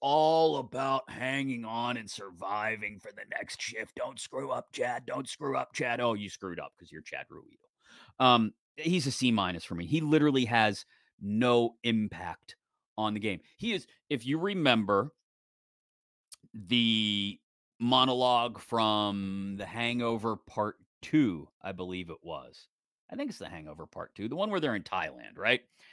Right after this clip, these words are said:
And Stu, uh, Ed Helms from The Office, um, i-, is getting married i-, i-, i-, to his wife in Thailand, and his, his, his wife's family is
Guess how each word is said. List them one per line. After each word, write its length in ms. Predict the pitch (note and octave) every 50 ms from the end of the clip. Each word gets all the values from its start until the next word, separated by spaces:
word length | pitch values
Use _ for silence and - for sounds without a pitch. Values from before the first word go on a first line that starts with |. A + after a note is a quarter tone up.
| - _ _
And 300 | - B2 A#2+ A#2+ A2 G#2+
Stu, 560 | - - - - - A3+ A#3 C3+ G2 - - - _ _ _ _ _ _ -
uh, 140 | - A2+ A2 -
Ed 180 | - D3+ D3+ C3
Helms 640 | - C#3 C#3 B2 G#2 E2 D2+ D2+ - - - - _ _
from 160 | - F#2+ F#2
The 120 | F2+ F2
Office, 440 | A2 B2 A#2+ A2+ - A#2+ A2 - - - _ _ _ _ -
um, 480 | - G#2+ G#2+ G#2+ G#2 G2+ G2 G2 F#2 F#2 _ _ _ _ _ _ _ _ _ _ -
i-, 200 | A2 A#2 A2+ G#2+ -
is 160 | B2 A#2+ A2
getting 340 | G2 - C#3 C3 B2 A#2+ A#2+
married 420 | A#2+ A2+ G#2+ D#2 - - - _ - _ -
i-, 280 | B2+ C3+ A#2 G#2+ A2 A2+ -
i-, 140 | G#2+ G#2 - A#2
i-, 60 | A2+ E2 A#2
to 100 | - B2
his 140 | A2+ F#2+ G2
wife 320 | G#2 G#2+ F2 E2 - -
in 80 | G#2+ F#2+
Thailand, 560 | - C3 C3+ A#2+ G2 F2 D#2 D2+ D#2+ D#2+ F2+
and 80 | G#2 A#2
his, 160 | A2+ - - -
his, 300 | A2+ B2 A2 G2 - - _ _ _ _ _ -
his 320 | A#2+ A#2 A2+ G2+ - - _ _ _ _ _ _ _ A#2 A#2
wife's 320 | B2 B2+ C3+ C#3 - - -
family 600 | - B2+ B2 B2 B2 B2 B2 B2 B2 B2 A#2+ A#2
is 280 | A2 G#2+ G2+ - -